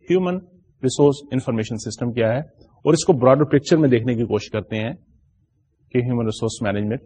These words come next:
جو جنرل اور کمپریہینسو جو انفارمی-، مینجمنٹ انفارمیشن سسٹم ہوتا ہے آرگنائزیشن کا، وہاں کیا رول پلے کرتا ہے.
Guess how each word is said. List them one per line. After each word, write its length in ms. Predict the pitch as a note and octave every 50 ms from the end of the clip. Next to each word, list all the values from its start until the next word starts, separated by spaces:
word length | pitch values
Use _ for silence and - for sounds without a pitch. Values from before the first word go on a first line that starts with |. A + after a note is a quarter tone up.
| _ _ _ _ _ _ _ _ _ _ _ _ -
جو 140 | G2+ A#2+ A2+ G#2+
جنرل 260 | C#3 C#3+ D#3 F#3+ F3+ C#3 - - - - _ _ _ _ - G#2+
اور 100 | G#2+ G2+ - - _ _ - -
کمپریہینسو 600 | C#3 D3 D#3+ F#3+ G3 F3 E3 D3 C#3 - C#3+ B2
جو 100 | A2 A#2
انفارمی-، 320 | A2+ G#2+ G2+ A#2+ A2+ A2+ A2+ - -
مینجمنٹ 320 | D3+ D#3 F3 E3+ E3 C#3+ C3
انفارمیشن 420 | B2 A2+ A#2+ A2+ G#2+ G#2 - A2+ G#2+
سسٹم 280 | - G#2+ - - A#2+ A2
ہوتا 160 | G2+ G2 -
ہے 60 | G#2 G2
آرگنائزیشن 360 | G2+ G2 G2 F#2+ - G2+ G2+
کا، 140 | - B2 C3 - - _ _ _ _ _ _
وہاں 220 | - B2 B2+ C#3+ C#3 -
کیا 120 | - A2+ G#2
رول 160 | G2 G2 G#2+ D3+ - - _ _ -
پلے 160 | G2 F#2+ F2+
کرتا 320 | - F2 - - - -
ہے. 60 | F2+